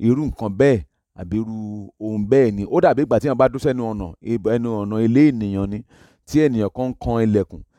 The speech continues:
tí a ṣílẹ̀kùn fún àbí kí a má ṣílẹ̀kùn fún. Ohun tá a bá ṣílẹ̀kùn fún àbí tí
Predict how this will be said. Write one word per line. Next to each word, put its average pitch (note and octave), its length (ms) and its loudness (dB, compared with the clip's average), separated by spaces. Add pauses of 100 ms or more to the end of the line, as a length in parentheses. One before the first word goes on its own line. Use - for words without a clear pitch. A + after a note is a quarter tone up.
(240)
tí C3+ 120 0 (120)
a A#2+ 140 6
ṣílẹ̀kùn C#3+ 440 0
fún G#2+ 240 -4
àbí G#2 400 -8
kí - 180 -8
a C3+ 120 2
má C#3+ 120 0
ṣílẹ̀kùn B2+ 420 2
fún. G#2 180 -8 (420)
Ohun C#3 180 -2
tá D3+ 100 4
a C#3+ 40 4
bá E3 100 4
ṣílẹ̀kùn G3 400 0
fún B2+ 260 -6 (300)
àbí G2+ 260 -6
tí D#3+ 180 -2